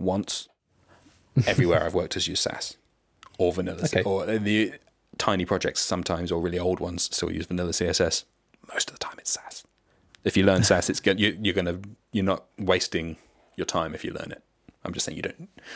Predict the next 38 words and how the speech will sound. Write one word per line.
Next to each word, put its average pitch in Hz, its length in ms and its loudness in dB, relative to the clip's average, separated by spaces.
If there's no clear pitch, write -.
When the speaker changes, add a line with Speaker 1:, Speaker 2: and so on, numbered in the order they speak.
Speaker 1:
like, - 180 -10
need 90 260 2
it 90 160 0
if - 140 -6
you're 85 80 -2
working - 320 -6
on - 180 -12
your 98 200 -2
own 110 100 -6
project - 400 -8
and 98 60 -4
you're 95 80 -6
building 92 200 -4
a - 40 -10
startup - 400 -6
and - 80 -12
it's - 100 -10
all - 100 -14
greenfield. 139 480 -8
Fabulous. - 500 -16
<laughs> - 1300 -2
Speaker 2:
I 151 80 6
guess 175 160 8
there's 107 140 6
some, 95 280 4
there'll, 95 240 2
there'll 90 140 2
be 87 60 2
some 95 160 2
overlap 90 400 4
perhaps - 340 -2
between - 280 -2
Sass - 320 0
and 101 100 -2
Less 98 280 2
as 98 100 -4
well. 98 240 2
That - 120 0